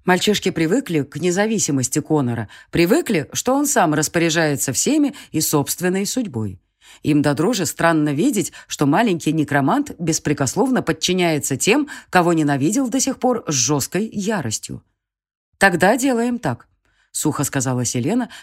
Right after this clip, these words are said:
предварительно выслушав замечания и советы по ситуации от Илии. «Мика, твоя машина может догнать машину Джари, если отпустить её на некоторое расстояние,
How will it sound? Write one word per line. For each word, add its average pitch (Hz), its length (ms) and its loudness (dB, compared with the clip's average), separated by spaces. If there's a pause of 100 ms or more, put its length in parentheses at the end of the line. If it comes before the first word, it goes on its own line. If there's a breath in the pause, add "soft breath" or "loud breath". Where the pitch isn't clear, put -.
(120)
предварительно 180 680 2
выслушав 165 580 -2
замечания 151 720 2
и 147 40 0
советы 160 420 0
по - 100 -2
ситуации 180 680 0
от - 280 -4
Илии. 113 420 -2 (500)
«Мика, 190 500 0
твоя 202 260 6
машина 190 480 0
может 285 340 -2
догнать 170 380 0
машину 160 380 0
Джари, 262 340 2 (220 loud breath)
если 190 260 0
отпустить 175 600 2
её 170 200 2
на 160 140 2
некоторое 170 560 0
расстояние, 165 680 2